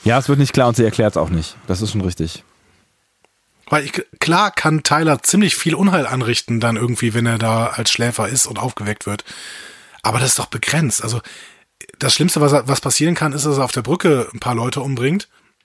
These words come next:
Speaker 1: Ja, oder
Speaker 2: Aber dann
Speaker 1: weiß
Speaker 2: gibt's
Speaker 1: ich
Speaker 2: immer
Speaker 1: nicht.
Speaker 2: noch Sicherheitspersonal.
Speaker 1: Vielleicht am Ende irgendwie auch die Discovery, äh, sabotiert oder so. Aber ich mein, Lorel konnte ja eigentlich auch noch nicht so wirklich wissen, ähm,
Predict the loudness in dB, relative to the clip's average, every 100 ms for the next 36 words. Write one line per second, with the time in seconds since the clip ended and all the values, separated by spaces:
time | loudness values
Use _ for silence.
0 | _ _ -20 -6 -2 2 4 4 4 2
1 | 4 4 4 2 0 0 0 -2 -4 -6
2 | -8 -10 -14 -2 0 2 2 4 2 2
3 | 2 2 2 0 0 0 2 4 4 4
4 | 2 2 2 0 0 4 4 4 2 4
5 | 2 4 2 2 2 2 0 -6 -14 -2
6 | 2 4 2 2 2 2 2 2 0 -2
7 | 0 2 4 4 4 2 2 0 2 2
8 | 4 4 4 -2 -20 -20 0 4 4 4
9 | 4